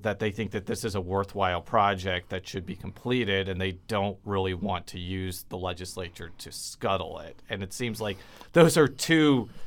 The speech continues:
very different views on this that are not really compromisable, basically.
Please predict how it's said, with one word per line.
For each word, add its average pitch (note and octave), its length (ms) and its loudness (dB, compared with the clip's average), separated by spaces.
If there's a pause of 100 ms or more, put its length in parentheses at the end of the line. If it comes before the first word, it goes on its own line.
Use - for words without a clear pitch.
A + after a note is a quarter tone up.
(120)
very D#3+ 400 6
different G2+ 380 0
views C3+ 360 4
on G#2+ 200 4
this G2+ 160 0
that G#2+ 160 2
are G2+ 100 4
not G#2+ 440 4
really G#2+ 280 0
compromisable, F#2+ 1120 -4
basically. - 680 -10